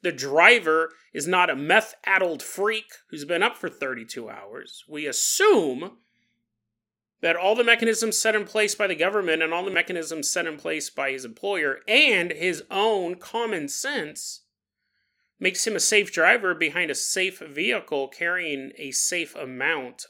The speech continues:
of flammable liquid. We assume these things. Just like we assume when we step out of bed, the floor is gonna be there in the morning.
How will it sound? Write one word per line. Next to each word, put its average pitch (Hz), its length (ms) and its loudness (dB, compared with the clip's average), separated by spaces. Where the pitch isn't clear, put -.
of 131 300 -8
flammable 131 720 -8
liquid. 123 400 -10
We 131 180 -10
assume 214 500 -8
these - 220 -12
things. - 360 -18
Just 156 200 0
like 180 160 2
we 180 180 -2
assume 262 400 0
when 196 140 2
we 175 100 -2
step - 300 2
out 165 160 2
of 131 220 -6
bed, 185 440 6
the 156 80 -6
floor 262 420 -2
is - 120 -6
gonna 127 200 -4
be 113 140 -12
there 107 200 -12
in 104 100 -20
the 101 40 -20
morning. - 380 -20